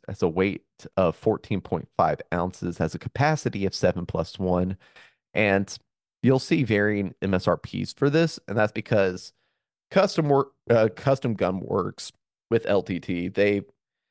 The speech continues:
they have it significantly cheaper, just the very standard version, which is close to a hundred fifty dollars, which, I mean, it's not much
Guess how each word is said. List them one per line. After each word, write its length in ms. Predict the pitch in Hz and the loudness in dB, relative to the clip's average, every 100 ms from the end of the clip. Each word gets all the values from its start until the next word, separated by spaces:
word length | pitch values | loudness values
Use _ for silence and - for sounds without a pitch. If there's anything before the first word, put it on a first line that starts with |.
| _ | _
they 120 | 139 | 2
have 180 | 156 147 | 2 2
it 120 | 117 | -2
significantly 600 | - 98 82 - 107 90 | -6 -6 -4 -4 -2 -2
cheaper, 400 | 85 - 92 - | -4 -2 -2 0
just 320 | 110 87 80 - | -2 -2 -6 0
the 240 | 90 82 - - - | 2 2 -4 -4 2
very 340 | 95 104 101 | 4 4 2
standard 600 | - - 87 90 95 95 | -4 -4 -4 -2 -2 -4
version, 560 | - 104 101 110 113 107 _ _ _ _ _ _ _ _ | 0 0 0 -4 -4 -8 _ _ _ _ _ _ _ _
which 200 | - 135 | -2 -2
is 100 | 147 | -2
close 220 | - 175 135 | 2 2 4
to 80 | 104 | 2
a 40 | |
hundred 340 | 95 82 67 | 2 -4 -6
fifty 240 | - 67 - | -6 -10 -6
dollars, 520 | - 50 50 50 - | -4 -4 -2 -4 -6
which, 220 | - 95 | -10 -2
I 60 | 98 | 0
mean, 160 | 107 95 | 0 0
it's 200 | 107 - - | -2 -4 -6
not 220 | 180 156 101 | 0 0 4
much 380 | 107 - - | 2 2 -6